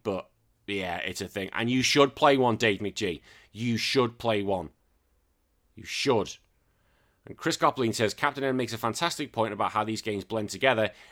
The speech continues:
and how is this different than the other G B games?" Yes, it is di-, um,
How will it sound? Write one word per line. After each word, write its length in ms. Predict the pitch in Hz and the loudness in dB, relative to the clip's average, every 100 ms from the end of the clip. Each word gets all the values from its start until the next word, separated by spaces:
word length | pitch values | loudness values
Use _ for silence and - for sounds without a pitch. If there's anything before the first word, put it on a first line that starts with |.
| - | -8
and 140 | 98 | -2
how 200 | 120 135 | 2 2
is 120 | 131 | 2
this 160 | 143 127 | 0 -2
different 400 | 110 92 113 90 | -4 -4 -6 -6
than 160 | 92 | -6
the 100 | 95 | -4
other 220 | 107 131 139 | -4 -2 -2
G 180 | 123 | -2
B 140 | 101 98 | -4 -6
games?" 460 | 95 85 78 - - - - - | -6 -8 -10 -12 -16 -20 -20 -18
Yes, 460 | 104 143 165 - - | 0 6 6 6 2
it 220 | 135 139 _ | 4 2 _
is 260 | 165 180 - | 2 2 2
di-, 120 | - - - | -6 -8 -6
um, 440 | 110 104 101 101 | -2 -2 -2 -4